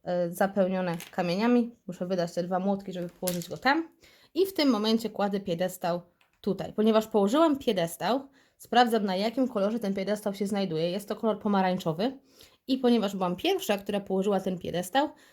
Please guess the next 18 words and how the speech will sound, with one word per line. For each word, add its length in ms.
zabieram 640
taki 280
żeton 360
i 120
odwracam 520
go 200
na 140
plecki, 480
żeby 340
nikt 340
go 120
nie 120
widział. 260
To 100
są 140
moje 300
tajne 400
punkty 440